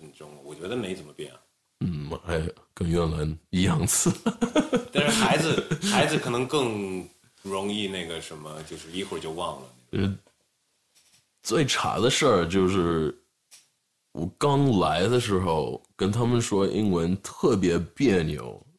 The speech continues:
Speaker 2: 你知道吗？
Speaker 1: 啊，啊，啊，啊。
Speaker 2: 就是
Speaker 1: 现在跟他们说中文就别扭了。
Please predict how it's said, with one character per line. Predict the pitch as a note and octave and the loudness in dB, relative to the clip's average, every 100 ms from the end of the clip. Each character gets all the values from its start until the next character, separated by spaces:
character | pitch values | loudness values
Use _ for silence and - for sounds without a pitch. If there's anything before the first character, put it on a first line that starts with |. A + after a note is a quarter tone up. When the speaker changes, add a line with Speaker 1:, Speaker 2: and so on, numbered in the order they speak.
| - | -8
Speaker 2:
你 | E2+ F2 | -2 2
知 | F#2 | 2
道 | E2 D2+ | 2 0
吗？ | D2 | -4
Speaker 1:
啊， | C#2+ | -6
啊， | F#2 F2+ | -6 -8
啊， | F2 E2+ E2 E2 | -8 -10 -10 -10
啊。 | D#2 D#2 - | -12 -14 -2
Speaker 2:
就 | G2+ | 2
是 | F#2+ G#2 F2+ F2+ | 4 4 4 2
Speaker 1:
现 | - B2 | -4 -8
在 | G#2+ G#2 | -6 -4
跟 | G#2+ | -4
他 | A2 | -6
们 | G2 | -6
说 | G#2 | -6
中 | G#2 G#2 | -4 -6
文 | F#2+ | -6
就 | F2 | -10
别 | F2 E2 | -12 -12
扭 | D#2 | -14
了。 | C#2 B1+ | -18 -20